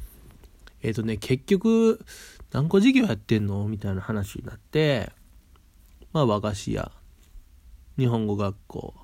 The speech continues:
で、農業、社会課題を発見するツアーとか、技能実習、実習生の育成とか、あの、鎌コンってあるでしょ？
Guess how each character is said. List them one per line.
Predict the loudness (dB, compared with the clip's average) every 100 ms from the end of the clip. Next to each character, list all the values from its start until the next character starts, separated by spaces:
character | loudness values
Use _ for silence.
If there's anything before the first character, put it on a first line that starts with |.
| -20 _ -8
で、 | -2
農 | 0 0 -2
業、 | -8 -10 -12 -20 -20 -20 _ -20 -20 -20 -20 -10
社 | -4
会 | 0 2 4
課 | 2
題 | 2
を | 0
発 | -4 -4 0
見 | 2 2
す | 2
る | 0
ツ | 0 -2
ア | -2
ー | -6
と | -8
か、 | -4 0
技 | 2
能 | 4 4
実 | 2 -2
習、 | 0 0 0 0
実 | -2
習 | 0 -2 -2
生 | -2
の | -6
育 | -8 -12
成 | -8 -6
と | -6 -8
か、 | -4 -4 -6 _ _ -20 _ -20 _ _ _ _ _ _ _ _ -20 -20 _ -20 -20 -20 -20 -20 _ -20 _
あ | -6
の、 | -4
鎌 | 0 2 2
コ | 2 2 2
ン |
っ |
て | 4
あ | 2
る | 4
で | 2
し | 0 -4
ょ？ | -6